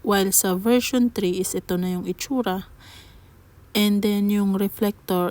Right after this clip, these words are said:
if tama ba yung tawa-, term na gamit ko, is andun na sa baba.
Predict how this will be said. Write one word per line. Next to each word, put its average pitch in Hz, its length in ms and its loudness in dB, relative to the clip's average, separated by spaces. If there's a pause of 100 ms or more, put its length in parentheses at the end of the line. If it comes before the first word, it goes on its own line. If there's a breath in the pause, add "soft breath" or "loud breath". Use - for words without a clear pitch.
if - 160 -4
tama 175 320 -2
ba 175 160 -4
yung 175 160 -4
tawa-, 175 480 -6
term 190 240 0
na 180 80 -2
gamit 185 480 -6
ko, 165 240 -6
is - 480 -8
andun 190 400 0
na 180 80 -2
sa 165 240 -4
baba. 165 320 -8